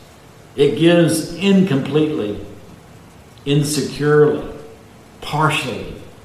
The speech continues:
and temporally. But not so with Jesus. When Jesus gives, he gives as a gift.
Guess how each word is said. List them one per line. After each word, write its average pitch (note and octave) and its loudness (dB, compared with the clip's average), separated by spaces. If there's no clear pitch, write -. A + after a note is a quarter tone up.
and A2 -6
temporally. - -10
But A2+ -8
not A#2 -6
so G2+ -6
with F2+ -8
Jesus. - -12
When G#2 -4
Jesus C#3+ 0
gives, - -6
he C3 -2
gives A2+ -6
as - -10
a - -16
gift. - -8